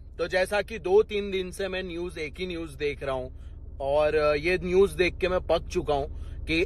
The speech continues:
एसआरके का लड़का drugs लेके पकड़ा गया, ड-, drugs लेते हुए पकड़ा गया, rave party में पकड़ा गया।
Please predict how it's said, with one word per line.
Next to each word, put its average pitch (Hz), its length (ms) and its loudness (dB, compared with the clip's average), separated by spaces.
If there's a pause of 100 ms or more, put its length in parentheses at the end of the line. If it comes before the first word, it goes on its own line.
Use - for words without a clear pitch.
एसआरके 175 600 6
का 165 160 6
लड़का 156 440 8
drugs 147 420 4
लेके 151 340 8
पकड़ा 143 400 4
गया, 139 260 6
ड-, 147 300 6
drugs 156 340 4
लेते 143 260 6
हुए 143 160 8
पकड़ा 131 360 4
गया, 131 180 6
rave 156 220 8
party 143 340 6
में 147 160 2
पकड़ा 127 380 4
गया। 120 220 0